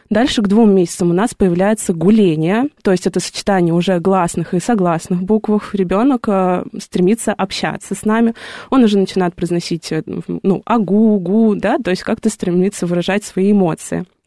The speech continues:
А, к четырём месяцам у нас появляется, а, так называемый комплекс оживления в ответ на обращение. Это важный диагностический фактор. Здесь на лицо незнакомого даже человека ребёночек может начать улыбаться, повышается двигательная активность. Э, то есть это так называемая реакция двигательного оживления.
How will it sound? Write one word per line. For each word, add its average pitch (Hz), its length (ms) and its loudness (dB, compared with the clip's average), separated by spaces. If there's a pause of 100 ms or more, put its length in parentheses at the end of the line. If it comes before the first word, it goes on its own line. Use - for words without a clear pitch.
(500)
А, 196 200 2
к - 80 -12
четырём 233 400 2
месяцам 185 360 -2
у 175 40 0
нас 180 220 -2
появляется, 185 600 -2 (640)
а, 196 160 0
так 202 180 -2
называемый 208 500 2
комплекс 208 440 0
оживления 180 440 2
в 175 40 0
ответ 185 280 -4
на 196 80 2
обращение. 175 560 -2
Это 180 100 -2
важный 180 320 0
диагностический 170 680 -6
фактор. 247 520 -2 (380)
Здесь 208 500 0
на 190 180 2
лицо 190 540 0
незнакомого 185 720 2
даже 208 260 0
человека 208 520 0
ребёночек 190 520 0
может 180 320 0
начать 175 360 -4
улыбаться, 196 640 0
повышается 196 580 -2
двигательная 202 520 0
активность. 160 500 -6
Э, 185 200 2
то 202 120 0
есть 196 240 0
это 196 180 0
так 196 220 -2
называемая 190 720 2
реакция 190 440 -2
двигательного 185 580 0
оживления. 185 580 0